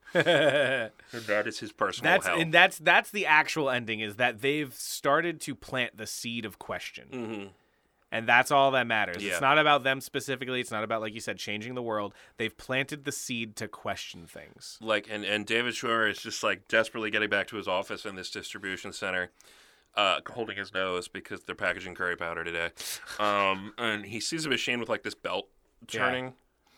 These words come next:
Speaker 2: Um, and there's, there's just, there's a bunch of 'em, and the belts are kinda looping around. And he stops, and he just sort of tweaks something, and it starts moving more smoothly.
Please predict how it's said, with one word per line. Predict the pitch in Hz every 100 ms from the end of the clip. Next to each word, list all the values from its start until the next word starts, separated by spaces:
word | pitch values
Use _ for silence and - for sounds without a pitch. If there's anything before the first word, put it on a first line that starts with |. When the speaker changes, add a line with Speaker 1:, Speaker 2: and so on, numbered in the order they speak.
| _ _ _
Speaker 2:
Um, | 101 101 98 101 98 98 95
and | 104 104
there's, | 95
there's | - 101
just, | - -
there's | 107
a | 107
bunch | 104 98
of | 95
'em, | 87 85
and | 87 92
the | 90 _
belts | 98 95
are | 101
kinda | 98
looping | 92 92 92
around. | 87 90 87 - - - - _ _ -
And | 101
he | 101
stops, | - 98 101 - - - - -
and | 98 98 92
he | 101
just | 98 92
sort | 117
of | 92
tweaks | - 107 107
something, | - 123 135 127 123
and | 107
it | 104
starts | - 98 90
moving | 98 107 113
more | 120
smoothly. | 123 147 156 202